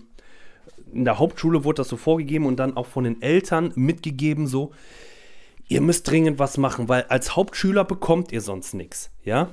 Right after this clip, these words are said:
Deswegen macht irgendwas“, so, ne? Und mein Vater war sowieso so ein Mensch oder ist sowieso so ein Mensch, Hauptsache Ausbildung und, äh, wenn du den siehst, ne, ist dann nicht erstmal, „Wie geht's?“, sondern, „Wie läuft die Arbeit?“, ja?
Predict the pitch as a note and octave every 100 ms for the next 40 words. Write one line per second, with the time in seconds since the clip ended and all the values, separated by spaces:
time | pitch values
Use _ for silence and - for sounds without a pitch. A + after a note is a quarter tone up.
0 | - D3 D#3 C3+ C#3 C3 C3+ E3+ - -
1 | F3+ F#3+ D3+ A2 F2 - - F2 F#2+ B2+
2 | A#2+ C3+ C#3+ C#3 C#3 C3 A#2+ A2+ G#2+ G#2
3 | D3+ A3 A3+ C3 D#3 D#3 D#3 G3 A#2 A#2
4 | - - A#2+ A#2 C3+ B2 A#2 A#2+ A#2+ -
5 | - - - C#3+ E3 - C#3 - - E3+
6 | E3+ - D#3 D3+ D3+ D#3 - C3 C3 C3
7 | B2+ B2 C#3+ C#3+ C3 B2 A2 E3+ A#3 -
8 | C3+ C#3 - C#3+ C#3+ D3 - C#3 - C3+
9 | C3 - - - B2 A#2 E3+ G3+ - D3+
10 | D3 D3 D3 - - - C#3+ C3+ B2+ A2+
11 | - F2 E2 - - - - F#2+ B2